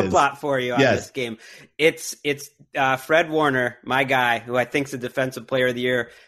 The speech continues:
Speaker 1: candidate, coming in and taking the middle linebacker belt from Bobby Wagner. Bobby Wagner's had it three or four years. He's a future Hall of Famer. Warner shows up. He, he swipes it from Wagner.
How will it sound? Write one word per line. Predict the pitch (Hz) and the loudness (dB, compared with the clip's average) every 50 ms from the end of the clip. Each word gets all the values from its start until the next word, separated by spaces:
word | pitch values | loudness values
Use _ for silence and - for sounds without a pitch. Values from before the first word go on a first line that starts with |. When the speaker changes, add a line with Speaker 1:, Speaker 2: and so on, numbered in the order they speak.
| _ - | _ -4
Speaker 1:
candidate, | - 139 139 131 120 123 - - | 0 0 0 0 0 -4 -6 -4
coming | - 156 170 170 165 156 | -2 0 2 2 4 4
in | 147 143 143 139 | 4 2 2 0
and | - 139 135 135 | -2 -4 -6 -4
taking | - - 175 170 170 190 185 170 160 | 0 0 2 2 2 2 2 2 2
the | 156 156 147 | 2 2 2
middle | 143 160 156 151 156 147 139 | 2 2 2 2 2 2 2
linebacker | 139 139 143 143 135 135 135 127 - - 131 113 | 0 0 0 0 0 0 0 -2 -2 -4 -6 -6
belt | 104 127 123 123 - - | -4 -2 -2 -2 -4 -8
from | 117 113 107 | -8 -4 -2
Bobby | 117 117 110 113 113 | 0 0 0 -2 -2
Wagner. | 107 110 104 98 95 98 95 | -4 -4 -4 -4 -6 -8 -6
Bobby | - 139 143 147 147 | -2 0 0 0 0
Wagner's | 143 147 143 143 143 139 135 135 | 0 0 0 0 0 -2 -4 -2
had | 147 147 147 143 | 0 0 0 0
it | 147 143 - | -2 -6 -6
three | 143 139 139 | -4 -4 -4
or | 131 | -4
four | - 139 131 127 | -4 -4 -4 -2
years. | 135 143 143 139 135 - - - - - | -2 -2 -2 -2 -4 -8 -16 -8 0 2
He's | 170 175 156 | 2 4 2
a | 139 | 2
future | - - 170 165 165 170 147 | 0 0 0 0 2 0 0
Hall | 127 139 143 143 139 | 2 4 4 4 4
of | 131 127 | 2 0
Famer. | - 143 139 135 135 135 131 | 0 0 0 0 0 -2 -2
Warner | 131 139 147 147 135 131 127 | -2 0 0 0 0 0 -2
shows | - - - 143 135 127 127 | -2 -2 -2 0 0 0 -2
up. | 120 - - | -4 -8 -10
He, | 123 110 _ - | -14 -16 _ -16
he | 139 123 | -14 -14
swipes | - - - - 131 120 120 - - 123 | -14 -14 -8 -4 -4 -4 -4 -4 -8 -14
it | 98 - | -16 -14
from | - 107 95 95 | -16 -16 -16 -18
Wagner. | 87 | -20